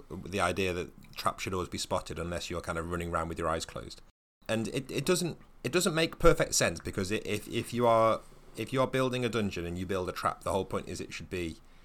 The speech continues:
hard to spot and it should be really deadly when someone steps on it. But for a game, that, that's rarely actually fun. And the fun bit of a trap is when, you know, the room starts filling with sand and you've got to work out a way to get out.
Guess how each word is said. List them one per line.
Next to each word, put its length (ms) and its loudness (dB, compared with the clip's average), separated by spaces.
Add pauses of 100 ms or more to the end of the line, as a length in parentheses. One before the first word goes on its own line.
(720)
hard 240 4
to 60 -4
spot 360 0 (120)
and 100 -6
it 60 -8
should 140 -8
be 60 -4
really 240 -2
deadly 380 0
when 160 -4
someone 260 -4
steps 320 -4
on 100 -6
it. 100 -14 (520)
But 240 -2
for 140 4
a 60 2
game, 340 4
that, 180 0
that's 240 -2
rarely 400 2
actually 480 -6
fun. 320 -2 (680)
And 380 0 (100)
the 80 -6
fun 300 2
bit 140 4
of 100 2
a 40 0
trap 340 2
is 220 -4 (120)
when, 480 -2 (180)
you 80 -6
know, 200 -6 (260)
the 100 -2
room 200 2
starts 260 0
filling 220 -2
with 100 -2
sand 300 2
and 100 -4
you've 100 -6
got 140 -6
to 100 -6
work 240 -2
out 160 -2
a 40 0
way 120 -2
to 120 -8
get 140 0
out. 240 -6